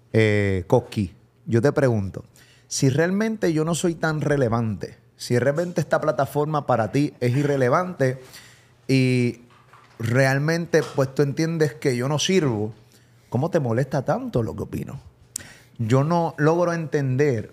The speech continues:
cómo les molesta tanto lo que Molly opine cuando después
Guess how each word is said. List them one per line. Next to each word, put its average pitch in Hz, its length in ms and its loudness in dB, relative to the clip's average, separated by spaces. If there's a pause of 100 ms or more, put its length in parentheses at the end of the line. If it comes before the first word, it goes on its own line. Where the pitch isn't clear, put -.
cómo 160 260 0
les 165 160 4
molesta 139 520 2
tanto 170 360 0
lo 151 140 2
que 147 100 2
Molly 143 320 2
opine 160 500 0 (440)
cuando 127 580 2 (560)
después 143 520 2